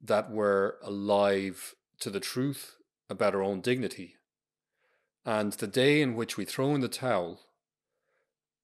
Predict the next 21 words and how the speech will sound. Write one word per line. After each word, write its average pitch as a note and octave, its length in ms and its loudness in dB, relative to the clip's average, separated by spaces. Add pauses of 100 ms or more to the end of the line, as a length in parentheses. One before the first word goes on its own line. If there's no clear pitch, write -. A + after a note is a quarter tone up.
and G#2 200 -4
just - 680 0 (260)
submit A2 760 0 (720)
to G#2+ 520 -2
technocratic G#2+ 640 0
edicts - 720 -4 (640)
is C3 140 -4
the C#3 80 0
day B2+ 320 4
in A2 140 0
which G#2+ 220 -4
we G#2 120 -4
die G2 560 6
on G2 160 -4
the F#2+ 120 -4
inside. E2+ 500 -6 (220)
If F#2+ 200 -12
you A#2 100 -2
enjoy C#3+ 340 4
this C3 200 -2
video G2 500 -6